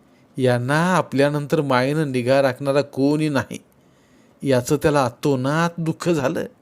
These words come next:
या जमीन जुमल्याला वारसदार पाहिजे. खरा वारस स्वतःचा मुलगाच असतो. वाडवडिलांपासून चालत आलेली ही रीत,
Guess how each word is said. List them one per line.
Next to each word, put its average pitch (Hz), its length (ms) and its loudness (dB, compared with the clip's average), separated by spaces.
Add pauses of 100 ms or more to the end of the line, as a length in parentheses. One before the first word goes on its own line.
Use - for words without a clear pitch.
(1300)
या 160 140 6
जमीन 160 380 2
जुमल्याला 165 380 0
वारसदार 151 540 2
पाहिजे. 127 480 0 (1080)
खरा 139 320 2
वारस 151 400 6
स्वतःचा 160 400 2
मुलगाच 151 500 2
असतो. 185 600 -2 (1600)
वाडवडिलांपासून 131 1300 0
चालत 139 400 -2
आलेली 147 300 -2
ही 143 220 0
रीत, - 380 -10